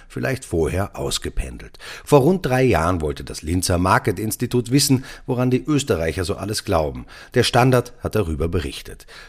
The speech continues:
Zweiundsiebzig Prozent denken demnach, dass gute Handlungen ein positives Karma erzeugen.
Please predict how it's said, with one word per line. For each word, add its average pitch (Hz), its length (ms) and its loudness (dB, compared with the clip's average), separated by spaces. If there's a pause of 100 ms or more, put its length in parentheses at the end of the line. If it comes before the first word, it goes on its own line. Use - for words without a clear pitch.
Zweiundsiebzig 127 880 0
Prozent 117 480 -2
denken 98 340 -4
demnach, 71 500 -4
dass - 260 -6
gute 139 400 -4
Handlungen 90 420 2
ein 135 220 -4
positives 95 680 0
Karma 87 380 -2
erzeugen. 78 580 -4